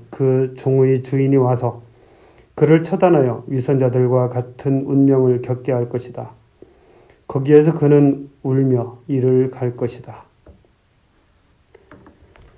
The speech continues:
그러게요. 종에게 집을 맡겼는데 그가 주인 행세를 하면 처단하여 위선자들과 같은 운명을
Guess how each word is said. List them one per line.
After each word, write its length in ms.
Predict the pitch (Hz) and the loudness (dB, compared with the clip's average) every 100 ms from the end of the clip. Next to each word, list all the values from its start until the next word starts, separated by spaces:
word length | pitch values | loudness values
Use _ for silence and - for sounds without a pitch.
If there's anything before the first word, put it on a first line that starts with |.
| _ _ _ - | _ _ _ -8
그러게요. 560 | 151 143 135 147 165 165 | -2 2 2 2 0 -4
종에게 680 | 135 147 139 147 131 131 - - _ | 2 2 4 4 4 0 -10 -20 _
집을 260 | 151 143 | -4 0
맡겼는데 720 | 139 127 127 135 123 117 110 - _ | 2 0 0 0 0 -4 -10 -18 _
그가 280 | - 131 127 | -8 -6 -6
주인 340 | - 139 139 | -2 2 2
행세를 500 | 139 139 143 135 127 | 2 0 -2 -2 -2
하면 500 | 123 123 117 156 170 - _ _ _ _ _ _ | 0 -2 -2 -6 -8 -14 _ _ _ _ _ _
처단하여 680 | - 165 160 135 123 113 - _ _ _ _ _ - | -8 -4 -2 -2 -2 -4 -10 _ _ _ _ _ -6
위선자들과 840 | 135 135 127 123 120 120 123 127 | -4 0 0 0 -2 -2 -2 -4
같은 360 | - 123 139 135 | -8 -12 -8 -6
운명을 560 | 127 120 120 131 160 | -2 -2 -2 -2 -4